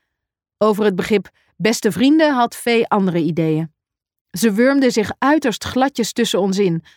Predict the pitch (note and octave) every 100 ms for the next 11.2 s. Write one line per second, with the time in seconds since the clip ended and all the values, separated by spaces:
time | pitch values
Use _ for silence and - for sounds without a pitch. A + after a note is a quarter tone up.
0 | _ - E3+ B3 C#4+ B3 A3 G#3 - F#3+
1 | E3+ - F#3 _ _ _ _ _ _ _
2 | _ _ - F#3+ G#3+ G#3 G#3 A3 A3 G3+
3 | G3 F#3+ A3 - G3+ E3 D#3+ F#3 F#3+ F#3
4 | F#3+ G3+ F#3 E3 - _ _ _ _ _
5 | _ _ _ - F#3+ - A3+ A3 F#3 E3+
6 | G3+ G3 G#3 E3 E3+ F#3 E3+ - _ _
7 | _ _ _ _ _ _ _ _ _ _
8 | _ - G#3 B3 A3+ A3+ A3 G3+ G#3 F#3+
9 | G3+ A3 G#3 - F3+ G#3 - G3 D#3+ F3
10 | D#3 E3+ G3+ E3 F3 E3+ - F#3 E3+ E3+
11 | E3+ -